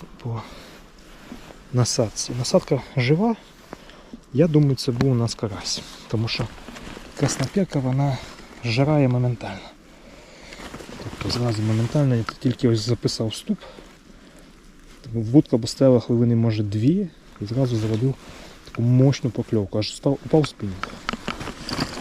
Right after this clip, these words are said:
Я думаю, там вже карась на буки. От, телепається. А, ловити будемо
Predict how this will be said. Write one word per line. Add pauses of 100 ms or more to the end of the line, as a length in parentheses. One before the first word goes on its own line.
(140)
Я
думаю,
там
вже
карась
на
буки.
От,
телепається. (2250)
А,
ловити
будемо